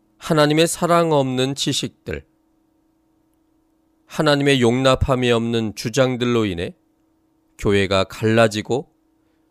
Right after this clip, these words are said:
적대적 관계로 분리되기도 합니다.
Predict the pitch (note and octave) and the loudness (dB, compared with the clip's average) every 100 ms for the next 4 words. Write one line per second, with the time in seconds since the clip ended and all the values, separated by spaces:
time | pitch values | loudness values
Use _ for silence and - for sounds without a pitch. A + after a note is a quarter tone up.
0 | _ - A#2 - A#2 A2+ - A2 G#2 G2 | _ -2 0 0 0 0 0 -2 -2 -4
1 | F#2+ F#2 F2+ - _ _ _ - A2+ G#2+ | -4 -4 -6 -10 _ _ _ -6 -2 -2
2 | G#2+ G#2+ G2 D#2+ D#2+ G2 A2 D#2+ C#2 - | -2 -4 -6 -8 -6 -6 -6 -8 -12 -20